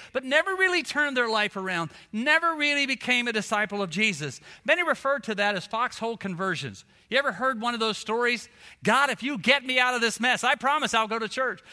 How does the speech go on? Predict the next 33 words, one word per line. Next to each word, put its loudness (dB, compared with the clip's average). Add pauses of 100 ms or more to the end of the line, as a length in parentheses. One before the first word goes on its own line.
(140)
God, 2
if -8
you -2
somehow 0
get 2
me -2
through -10
this -4
problem, -2 (200)
I 4
promise -2
you -2
I'll -2
follow 0
you. -6 (200)
I'll 2
follow 0
you 0
to -2
the 0
ends -2
of -8
the -2
earth. -4
Just -2
get 2
me -2
out 0
of -6
this -4
mess -4
right -2
now." -2